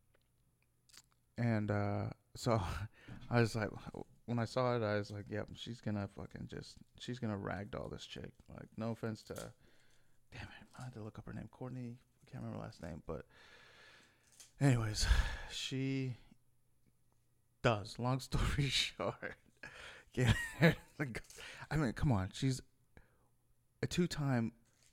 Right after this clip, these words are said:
Olympian, gold medal Olympian. Gold.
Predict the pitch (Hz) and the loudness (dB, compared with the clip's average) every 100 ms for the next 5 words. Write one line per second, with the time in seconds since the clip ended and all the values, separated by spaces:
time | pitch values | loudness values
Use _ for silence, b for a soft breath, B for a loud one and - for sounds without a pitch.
0 | - _ - - - _ _ - - 123 | -20 _ -20 -20 -20 _ _ -4 2 6
1 | 143 135 110 62 - 147 151 156 - - | 6 6 2 0 4 8 8 4 -4 -2
2 | 117 113 107 107 120 _ _ _ _ - | 4 6 4 2 -4 _ _ _ _ -8
3 | 113 117 110 104 101 147 _ _ - - | 2 4 4 2 -4 -8 _ _ 2 6
4 | 156 101 | 6 4